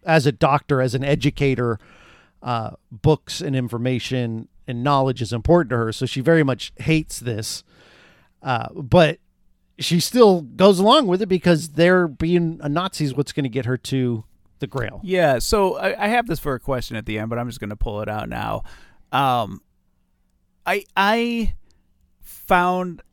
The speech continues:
Speaker 2: Elsa to be this movie's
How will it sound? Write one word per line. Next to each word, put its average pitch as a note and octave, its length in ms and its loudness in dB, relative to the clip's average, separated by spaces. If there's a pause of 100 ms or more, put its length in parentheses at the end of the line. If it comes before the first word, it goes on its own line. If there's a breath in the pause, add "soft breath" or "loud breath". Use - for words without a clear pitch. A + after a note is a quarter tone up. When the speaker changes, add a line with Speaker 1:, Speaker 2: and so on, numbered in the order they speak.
(180)
Speaker 2:
Elsa C#3 480 -2
to B2+ 140 -10
be A#2+ 220 -8
this C#3 540 -8
movie's B2 960 -6